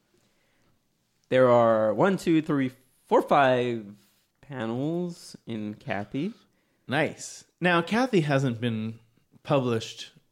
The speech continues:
Speaker 2: regularly for a long time now, so this must be a rerun.
Speaker 1: Yeah, yeah, yeah. It's definitely a rerun.
Speaker 2: Okay.
Speaker 1: All right. First panel.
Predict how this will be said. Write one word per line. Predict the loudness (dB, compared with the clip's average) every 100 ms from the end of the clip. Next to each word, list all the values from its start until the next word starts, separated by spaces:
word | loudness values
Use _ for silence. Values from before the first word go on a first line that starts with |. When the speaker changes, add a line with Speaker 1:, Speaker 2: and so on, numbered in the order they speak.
| -12
Speaker 2:
regularly | -2 0 0 -2 -2 -6 -8 -10
for | -8 -8 -8 -8
a |
long | -6 -2 -2 -2
time | -6 -6 -6
now, | -10 -14
so | -14 -12
this | -12 -10
must | -8 -8 -12
be | -12 -10 -8 -10 -12 -16 _ _ _ _ _ _ _ _ -10
a | -8 -6 -8 -6
rerun. | -4 -4 -4 -12 -20 -20 _ _ _ _ _
Speaker 1:
Yeah, | 0 0 0 -6
yeah, | -10
yeah. | -12 -14
It's | -16 -6
definitely | -6 -6 -8
a |
rerun. | -8 -8 -10 -12 -6
Speaker 2:
Okay. | -4 -4 -6 -10 _ _ _ _ _ _ _ _ _ _ _ _ _ _ -16
Speaker 1:
All |
right. | -14 -10 -10 -12 _ -20 -20 _ _ _ _ _ _
First | 0 0 -2
panel. | -2 2 2 0